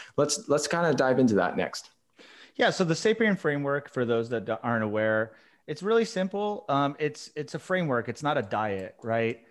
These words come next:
Speaker 2: It's, uh, eat a whole, whole foods diet. And more recently, I've started just saying, "Look, it's an animal-based whole foods diet." I mean, it just, it is. And it's a tough pill s-, for people to swallow. And I've used the word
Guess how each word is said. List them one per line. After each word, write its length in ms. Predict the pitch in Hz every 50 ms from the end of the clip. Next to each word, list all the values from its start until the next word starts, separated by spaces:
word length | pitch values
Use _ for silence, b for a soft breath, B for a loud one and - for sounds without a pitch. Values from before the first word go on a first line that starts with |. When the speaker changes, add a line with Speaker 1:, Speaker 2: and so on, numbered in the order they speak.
| b b b b -
Speaker 2:
It's, 480 | 139 120 123 120 120 117 - - - -
uh, 340 | - 139 123 120 117 113 - -
eat 160 | - 139 143
a 80 | 151 139
whole, 300 | 127 127 143 147 160 -
whole 320 | - - 135 151 165 175 165
foods 400 | - - - 160 156 143 120 113
diet. 420 | 117 131 107 104 98 92 - - _ -
And 240 | 127 120 117 113
more 200 | 117 127 147 147
recently, 480 | 147 147 143 - - 139 139 139 135 135
I've 160 | 120 123 120
started 280 | - - 131 127 127 117
just 200 | 113 120 110 -
saying, 260 | 135 117 117 117 135 - -
"Look, 220 | 143 120 110 -
it's 180 | - 110 - 131
an 80 | 123
animal-based 640 | 120 117 117 117 110 110 107 101 101 95 90 - -
whole 160 | 92 90 82
foods 320 | - - 85 78 78 80
diet." 340 | 82 80 80 80 78 73 - _ -
I 80 | 113
mean, 260 | 95 98 98 95 95 -
it 120 | 123 113 -
just, 280 | - 123 113 - -
it 120 | 127 120 113
is. 420 | 113 110 110 113 117 113 117 123
And 200 | - 123 110 110
it's 140 | 110 - -
a 20 |
tough 240 | 95 - 127 117 -
pill 160 | - 120 110
s-, 140 | 107 - - _ -
for 100 | 117 110
people 240 | - 120 107 120
to 80 | 104 104
swallow. 560 | - - 139 135 135 143 143 147 143 143 143 b b b b b b b b b b -
And 240 | 104 101 104 104 104
I've 140 | 110 113 110
used 180 | 117 117 113 117
the 60 | 120
word 420 | 110 117 117 117 113 113 107 101